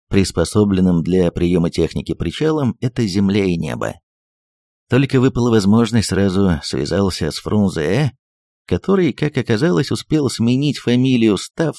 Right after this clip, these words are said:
полноценным Фрунзе. На фронте за это время, пока мы ходили по морю,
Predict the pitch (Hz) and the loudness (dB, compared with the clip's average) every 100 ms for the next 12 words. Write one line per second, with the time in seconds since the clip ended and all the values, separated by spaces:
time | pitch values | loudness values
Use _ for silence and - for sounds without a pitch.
0 | - 117 113 107 - 123 113 104 87 - | -4 0 2 0 0 0 2 0 -2 -2
1 | 92 78 - 62 - _ _ _ _ _ | -4 -4 -6 -8 -10 _ _ _ _ _
2 | _ _ _ 101 104 98 101 160 208 202 | _ _ _ 2 2 2 2 4 4 4
3 | 127 143 180 135 123 165 147 110 131 143 | 2 2 2 2 2 2 2 0 0 0
4 | 123 101 90 92 92 90 87 165 180 170 | 0 0 2 2 2 2 2 2 2 2